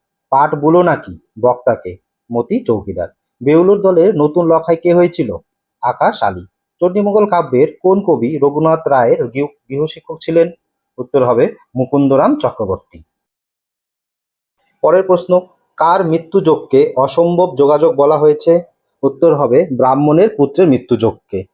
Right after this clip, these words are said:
বনফুলের পৌরাণিক আধুনিক গল্পাংশ থেকে এটি নেওয়া হয়েছে।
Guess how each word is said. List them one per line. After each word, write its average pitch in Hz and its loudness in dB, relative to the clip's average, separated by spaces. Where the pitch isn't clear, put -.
বনফুলের 151 0
পৌরাণিক 175 2
আধুনিক 139 0
গল্পাংশ 127 0
থেকে 151 0
এটি 190 0
নেওয়া 123 0
হয়েছে। 90 -10